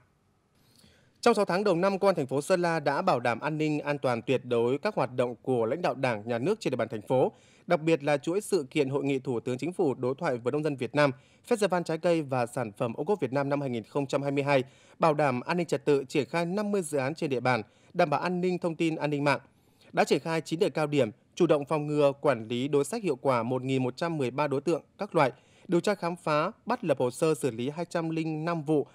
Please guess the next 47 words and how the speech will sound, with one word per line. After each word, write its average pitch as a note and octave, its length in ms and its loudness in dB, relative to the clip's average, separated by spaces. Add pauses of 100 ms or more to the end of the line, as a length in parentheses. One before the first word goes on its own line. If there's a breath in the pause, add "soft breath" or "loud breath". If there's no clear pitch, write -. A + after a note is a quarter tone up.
(100)
với C3 320 0
hai F#3 100 -2
trăm D#3+ 200 -4
bốn C3 100 -2
mươi C#3 40 -6
ba D#3 100 -2
đối C3+ 120 -2
tượng F3+ 220 4 (280 soft breath)
vi F3+ 140 0
phạm - 160 -2
pháp F#3+ 140 -2
luật. C#3 160 4 (540 soft breath)
Bên F3+ 120 2
cạnh D#3 120 0
đó, C3 220 2
Công F3 240 0
an D3+ 140 0
thành B2+ 140 -6
phố B2+ 260 0
còn C#3 240 2
thực C3 160 -4
hiện C3+ 200 0
quyết A#3+ 160 -2
liệt D#3+ 80 -2
các G#3 140 -2
nhiệm D#3 160 -2
vụ C#3 220 -2
về B2 280 -2
tiếp A#3+ 240 -4
nhận C#3+ 200 0
giải B2 180 0
quyết A3 200 -4
hồ B2+ 140 0
sơ D3 180 0
cư D3 180 0
trú, C#3 280 0 (300 soft breath)
căn E3+ 140 2
cước G#3 100 -2
công D#3 160 -4
dân, D3 200 4 (280 soft breath)
cấp B3 160 4
tài - 100 2
khoản B2+ 260 0
định C#3+ 180 0
danh E3+ 180 -2
điện C#3 120 -2
tử C#3 220 4